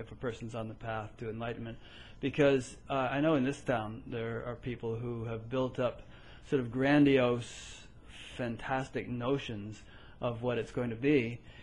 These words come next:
And since they don't detect anything of that nature in their own experience, they, they feel that they must be a million miles away from it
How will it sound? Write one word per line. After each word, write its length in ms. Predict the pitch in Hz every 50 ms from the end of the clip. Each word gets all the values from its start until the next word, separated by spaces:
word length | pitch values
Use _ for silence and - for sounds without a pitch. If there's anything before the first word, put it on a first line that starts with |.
| - -
And 220 | - 139 131 131 127
since 260 | - 165 160 156 -
they 140 | - 139 131
don't 220 | 139 139 131 123
detect 420 | 123 - - - 147 147 143 -
anything 420 | 143 127 127 127 117 - 135 123 120
of 140 | 113 113 113
that 220 | 123 117 113 120
nature 340 | 131 123 123 120 - 127 120
in 120 | 120 120
their 120 | 120 117 117
own 160 | 117 120 117
experience, 640 | 110 113 - - - 151 147 151 135 117 113 113 113 -
they, 320 | - 123 120 117 117 117 - -
they 320 | 131 123 120 117 123 123 - - -
feel 320 | - 147 143 143 135 131 123
that 320 | 120 123 120 - - 123
they 100 | 127 127
must 300 | 123 123 120 117 - -
be 140 | - 120 117
a 60 | 113
million 260 | 120 120 117 117 117 113
miles 280 | 117 117 113 110 107
away 220 | 117 110 113 117 113
from 260 | - - 113 104 110
it 80 | 113 -